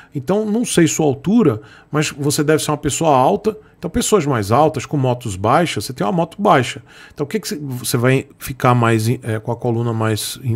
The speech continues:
eh, você vai envergar um pouco mais, você vai ficar com dores no joelho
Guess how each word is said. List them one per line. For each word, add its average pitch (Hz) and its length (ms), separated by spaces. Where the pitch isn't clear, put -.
eh, 110 260
você - 160
vai 117 320
envergar 120 440
um 135 80
pouco 120 260
mais, 151 540
você - 160
vai 143 140
ficar - 180
com 151 220
dores 131 320
no 139 100
joelho 151 640